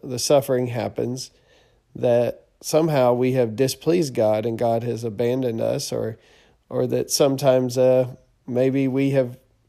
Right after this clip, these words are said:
lost the favor of God, if you will. But this passage makes it clear that,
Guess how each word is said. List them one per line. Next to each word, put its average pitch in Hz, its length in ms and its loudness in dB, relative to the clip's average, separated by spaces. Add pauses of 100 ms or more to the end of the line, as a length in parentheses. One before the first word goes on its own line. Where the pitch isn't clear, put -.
(520)
lost 123 440 4
the 135 100 -4
favor 139 560 0
of 104 300 -4
God, 104 300 -4
if 107 160 -10
you - 100 -12
will. 110 180 -8
But 131 460 -2
this 202 200 2
passage 151 440 2
makes 143 260 0
it 123 120 -10
clear 147 420 -2
that, 123 340 -4